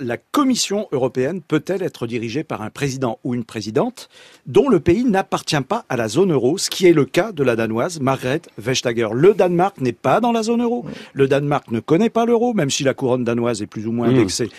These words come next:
Speaker 1: sur la monnaie unique européenne.
Speaker 3: Moi, je
Speaker 1: Économiquement, politiquement, c'est,
Speaker 3: Moi, je
Speaker 1: c'est,
Speaker 3: pense que Madame
Speaker 1: c'est absurde.
Speaker 3: Vestager, elle est très bien, mais je pense qu'il faut pas que...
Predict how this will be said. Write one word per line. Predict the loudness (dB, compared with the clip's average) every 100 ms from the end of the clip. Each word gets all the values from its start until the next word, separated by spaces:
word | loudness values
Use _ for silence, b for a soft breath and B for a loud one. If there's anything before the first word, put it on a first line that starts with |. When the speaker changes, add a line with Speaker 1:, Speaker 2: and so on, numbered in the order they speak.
| B B
Speaker 1:
sur | -10 -6
la | -4
monnaie | -4
unique | -4 -6 -6
européenne. | -6 -2 -2 -4 b b b _ _ _ _ b b 0
Speaker 3:
Moi, | 2
je | 4
Speaker 1:
Économiquement, | 4 4 4 2 0 0
politiquement, | 0 -2 -6 -6 -6
c'est, | -2 2
Speaker 3:
Moi, | 2
je |
Speaker 1:
c'est, | 2
Speaker 3:
pense | 0 0
que | 2
Madame | 4 4 0 -4 -12
Speaker 1:
c'est | -4 0
absurde. | 2 2 4 4
Speaker 3:
Vestager, | 4 2 -4
elle | -6 -4
est | -4
très | -2 -2
bien, | 2 2 2 -2 -6 b b _
mais | -6
je | -4
pense | 0 0 0
qu'il | 0
faut | 0
pas | 0 0
que... | -2 0 2